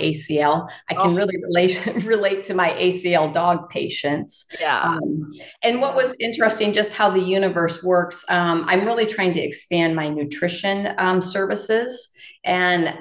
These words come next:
Speaker 1: it was about two months ago that morning, I had a phone call with a wonderful canine nutritionist from England, um, Emma Rutherford.
Speaker 2: Oh,
Speaker 1: Great.
Speaker 2: sure.
Speaker 1: Yeah, yeah.
Speaker 2: Sure.
Speaker 1: And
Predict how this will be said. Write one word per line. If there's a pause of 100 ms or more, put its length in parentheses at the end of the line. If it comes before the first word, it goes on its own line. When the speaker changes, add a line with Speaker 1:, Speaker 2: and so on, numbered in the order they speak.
(260)
Speaker 1:
it
was
about
two
months
ago
that
morning,
I
had
a
phone
call
with
a
wonderful
canine
nutritionist
from
England, (340)
um,
Emma
Rutherford. (300)
Speaker 2:
Oh,
Speaker 1:
Great.
Speaker 2:
sure. (280)
Speaker 1:
Yeah,
yeah.
Speaker 2:
Sure. (180)
Speaker 1:
And